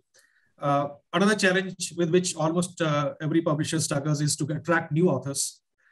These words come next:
increase submissions in the journals, uh, increase revenue, uh, of all their publications,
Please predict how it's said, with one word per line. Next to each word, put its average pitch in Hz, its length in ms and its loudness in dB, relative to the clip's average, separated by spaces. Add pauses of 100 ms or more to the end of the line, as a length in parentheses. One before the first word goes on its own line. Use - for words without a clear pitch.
(200)
increase 175 400 4
submissions 170 420 2
in 170 100 0
the 170 100 2
journals, 156 640 -4
uh, 143 140 0
increase 151 440 2
revenue, 151 520 2
uh, 139 260 -2
of 175 180 -6
all 147 160 2
their 143 140 -2
publications, 143 720 -4